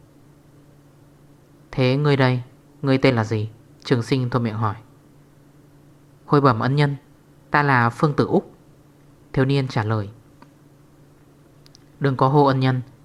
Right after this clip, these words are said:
ta nghe rất khó chịu. Ngươi vẫn là hô đại ca thôi. Ngươi hẳn là đã nhìn ra, tuổi của ta cũng không lớn." Trường Sinh nói tới chỗ này,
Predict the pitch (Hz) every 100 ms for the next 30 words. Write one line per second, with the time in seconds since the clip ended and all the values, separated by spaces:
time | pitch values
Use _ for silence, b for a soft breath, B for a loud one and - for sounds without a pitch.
0 | - _ _ - 131 127 127 127 120 175
1 | - 117 - 117 - - - - _ _
2 | _ _ 143 127 131 151 135 120 131 123
3 | 117 113 123 123 123 - - _ _ -
4 | _ _ - - _ - 151 147 127 110
5 | 113 120 143 127 120 127 120 - - _
6 | _ - 120 - 113 123 120 117 120 135
7 | 117 104 110 - - _ - _ - -
8 | _ _ _ - 131 120 147 139 131 117
9 | 120 135 151 139